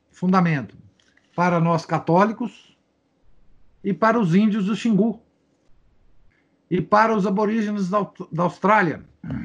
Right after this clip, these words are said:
e para os protestantes, e para o Islã, e para todas as religiões.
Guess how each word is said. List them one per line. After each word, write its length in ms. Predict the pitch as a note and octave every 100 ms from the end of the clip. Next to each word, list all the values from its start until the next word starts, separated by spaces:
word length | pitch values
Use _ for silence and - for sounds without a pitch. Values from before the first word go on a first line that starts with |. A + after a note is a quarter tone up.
| - _ _ _ _ _ _ _ _ -
e 80 | F#3
para 260 | G#3+ A3
os 100 | G#3
protestantes, 920 | - G3+ G3+ G3 G3+ F#3 C3 A2 _ _ _ _ _ _ -
e 100 | F3+
para 320 | D#3+ A3 A3
o 80 | G#3+
Islã, 380 | F3 F#3+ F#3+ G#2+ _ _ _ _ _ - _ _ - - - _ - - - - - _ - -
e 80 | G3
para 380 | D#3+ G#3 A3+ A3+
todas 420 | A3 G3+ A3+ G#3
as 140 | G3 -
religiões. 680 | G3+ F3+ F3+ F#3+ A2+ _